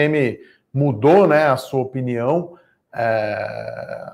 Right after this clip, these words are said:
e eu acho que vai mudar muito também em relação aos B D Rs. Então, uma notícia boa pra X P, mas a gente acha que isso não vai fazer preço, né? É, e tem também a questão,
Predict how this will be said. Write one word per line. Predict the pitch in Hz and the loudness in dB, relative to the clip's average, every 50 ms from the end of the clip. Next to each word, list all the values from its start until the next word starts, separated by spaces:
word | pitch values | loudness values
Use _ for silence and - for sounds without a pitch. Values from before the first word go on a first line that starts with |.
| - - | -16 -6
e | 127 127 | 2 4
eu | 123 | 6
acho | 123 131 - - | 6 4 4 0
que | - 113 | 0 2
vai | 127 135 | 2 4
mudar | 143 127 123 120 131 147 | 4 2 2 4 4 4
muito | 151 143 139 160 175 170 170 - 131 - | 4 4 2 2 2 0 -2 -2 -4 -4
também | - 117 110 117 120 123 | -4 -6 -6 -4 -4 -4
em | 117 | -2
relação | 120 117 113 110 110 - - 113 110 | -2 0 0 0 -2 -4 -6 -4 -4
aos | 110 110 110 | -4 -4 -4
B | 113 117 | -6 -2
D | 113 131 | 4 6
Rs. | 131 127 123 127 135 139 143 135 - - _ _ _ _ _ _ _ | 6 6 8 6 6 4 4 -2 -6 -12 _ _ _ _ _ _ _
Então, | - 170 | 0 2
uma | 180 202 | 4 4
notícia | 190 175 165 - - 170 - - - 170 | 4 4 2 -2 -2 -6 -4 2 2 2
boa | 147 120 117 135 151 165 170 156 143 - | 2 2 2 4 6 6 6 6 6 4
pra | - 135 143 143 | 4 4 4 2
X | - - - 139 - - | 2 -4 -10 -12 -12 -12
P, | _ - 123 131 131 - - - - _ _ _ _ _ | _ -2 -2 -2 -2 -2 -8 -18 -20 _ _ _ _ _
mas | - 123 120 | -14 -12 -10
a | 131 | -8
gente | 123 135 135 - - | -8 -8 -6 -2 0
acha | 131 127 127 - 131 | 0 0 0 -2 -8
que | - - 131 | -12 -14 -16
isso | - - 151 | -14 -12 -10
não | 165 170 147 | -8 -6 -2
vai | 110 120 117 | 0 0 0
fazer | 120 - - 110 101 123 117 - _ | 0 -2 -6 -6 -6 -6 -8 -8 _
preço, | - 110 117 113 123 123 117 - - - 147 143 - _ _ _ _ _ _ _ _ _ _ | -10 -4 -2 0 0 0 -2 -6 -12 -12 -12 -12 -12 _ _ _ _ _ _ _ _ _ _
né? | - - 107 117 123 123 - - _ _ _ _ _ - | -12 -6 -4 -4 -4 -4 -8 -18 _ _ _ _ _ -16
É, | - 113 107 107 104 101 101 101 98 98 98 107 | -12 -10 -10 -8 -10 -10 -10 -10 -10 -8 -6 -4
e | 113 113 | -4 -2
tem | - 123 131 | 0 0 0
também | 131 - 143 131 131 139 | 4 4 4 4 4 2
a | 143 | 2
questão, | 139 - 147 139 139 - - 123 117 120 123 135 135 127 110 98 - - | 2 2 0 0 0 2 2 2 4 4 4 2 2 0 0 -4 -8 -12